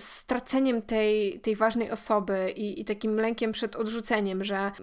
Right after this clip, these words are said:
rozstanie się jest też w, w wielu środowiskach jest uważane za jakąś porażkę.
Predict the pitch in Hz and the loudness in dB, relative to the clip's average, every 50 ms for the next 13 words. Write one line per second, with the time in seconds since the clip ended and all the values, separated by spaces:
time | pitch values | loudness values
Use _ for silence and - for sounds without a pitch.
0 | 196 214 - 202 233 226 - - - - 233 226 240 254 254 254 247 - - 269 | -10 -6 -2 0 0 0 -2 -2 4 4 6 6 6 4 2 0 0 0 0 2
1 | 254 254 247 254 247 - - 254 254 - - - - 220 208 208 208 226 214 196 | 2 2 2 0 -2 -2 -2 -2 -2 -2 -4 -6 -6 -8 -8 -8 -6 -4 0 2
2 | 285 302 320 - - - 240 214 220 202 208 226 - - 233 226 220 220 214 214 | 2 2 4 2 2 2 2 2 2 0 0 -4 -2 -2 -2 -2 -2 -4 -6 -4
3 | 220 214 233 220 220 208 202 208 214 233 233 226 233 240 262 262 - - - - | -4 -2 -2 0 0 0 0 0 0 0 -2 -2 -2 -2 -4 -4 -6 -8 -10 -12
4 | - - - - - - - - - 269 311 302 240 220 - - - - - - | -16 -16 -18 -18 -20 -20 -8 0 4 6 8 8 8 6 4 0 -2 -2 -2 -2
5 | - | -4